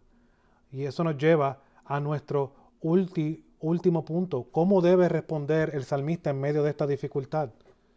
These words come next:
Él ha respondido en gozo y el, y el, y el comienzo del salmo nos mue-, el, el, el salmo comienza al revés, mostrándonos el resultado, la, u-, u-, una respuesta con gozo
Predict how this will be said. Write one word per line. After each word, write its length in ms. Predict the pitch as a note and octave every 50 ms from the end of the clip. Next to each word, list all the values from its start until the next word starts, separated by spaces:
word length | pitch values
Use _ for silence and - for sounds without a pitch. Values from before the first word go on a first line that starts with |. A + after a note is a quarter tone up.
| _ _ _ _ _ _ _ _ _ _
Él 200 | D3+ D3+ E3 F3
ha 140 | E3+ E3+ D#3+
respondido 560 | E3+ E3 D#3 - E3 D#3+ D3+ D3 E3 D#3+ E3
en 100 | D#3+ D#3
gozo 380 | D3 D#3 E3+ F3+ F3 - D3 C#3
y 80 | C3+ C3+
el, 140 | C3+ C3 C3 -
y 80 | - D3
el, 160 | C#3 C#3 C3+ -
y 100 | D#3 D3
el 160 | D3 C#3+ C#3 -
comienzo 400 | C#3+ C#3 D3 E3 F3 F3 G3 F#3
del 120 | F3 D#3+
salmo 440 | - - F3+ F3+ F3 D#3+ D3+ C#3+ - - - - - -
nos 180 | D3+ D#3 D3+
mue-, 260 | C#3+ D3+ E3+ F#3 F3+ D#3+
el, 160 | D#3 D3+ D3 -
el, 180 | E3+ D#3+ E3+ D#3+
el 120 | E3 E3 -
salmo 280 | F#3 G3 A3 G#3+ G#3
comienza 320 | - E3+ F3 F#3+ F3+ G3 F#3
al 60 | D#3+
revés, 340 | D3+ D3 D3+ D#3 C#3 A2+ - - - _ _ _ _ _ _ _ _ -
mostrándonos 840 | D3+ D3+ - - F#3 - A3 A3+ G3+ G3 F3+ E3+ E3+ - - - _ _ _ _ _ _ _ _ -
el 120 | E3 D#3+
resultado, 720 | E3 E3+ - F3 E3+ D3+ - G3+ F#3 D#3+ C#3+ B2+ B2 G#2+ - _ _ _ _ _ _ -
la, 300 | D3 D3 D#3+ F3+ F3+ - D#3+ E3
u-, 60 | D#3+
u-, 320 | F3+ F#3 F3+ E3 E3 - -
una 200 | E3+ F#3 G#3 G3+
respuesta 520 | G3 F#3 F#3 - G#3 G3+ F#3+ - G3+ F3+
con 180 | - F3+ E3+ D#3+
gozo 520 | E3 E3 D3 A#2+ D3+ D#3 D#3 D#3 -